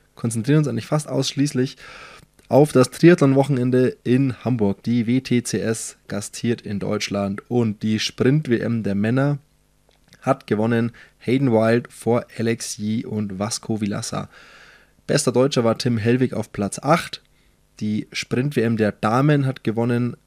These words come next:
Cassandra Bourgron vor Beth Potter und auf Platz drei,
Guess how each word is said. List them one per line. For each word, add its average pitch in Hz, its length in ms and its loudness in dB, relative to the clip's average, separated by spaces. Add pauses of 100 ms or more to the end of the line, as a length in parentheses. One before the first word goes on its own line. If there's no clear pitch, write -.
(160)
Cassandra 135 680 -2
Bourgron 131 760 4
vor 127 380 2
Beth 131 280 0
Potter 117 520 0
und 175 360 6 (380)
auf 120 200 -2
Platz 110 260 -2
drei, 113 380 2